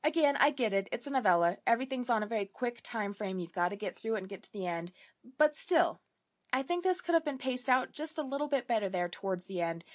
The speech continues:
because she was doing just fine, and then, like, mid-sentence, she's telling him that they're, they're broken up and, and bye, I'll see you never again.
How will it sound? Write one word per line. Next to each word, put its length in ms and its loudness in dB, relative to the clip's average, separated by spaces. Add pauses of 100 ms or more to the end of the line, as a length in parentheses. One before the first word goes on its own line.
(440)
because 600 2 (120)
she 280 -2
was 240 -2
doing 280 0
just 240 -2
fine, 360 0
and 180 -2
then, 120 0
like, 220 2
mid-sentence, 720 -2
she's 220 -4
telling 340 -2
him 340 -2
that 140 0
they're, 220 2 (140)
they're 120 2
broken 380 4
up 220 2
and, 320 -8
and 320 -6
bye, 220 4
I'll 120 0
see 200 -4
you 100 -2
never 300 -2
again. 340 -4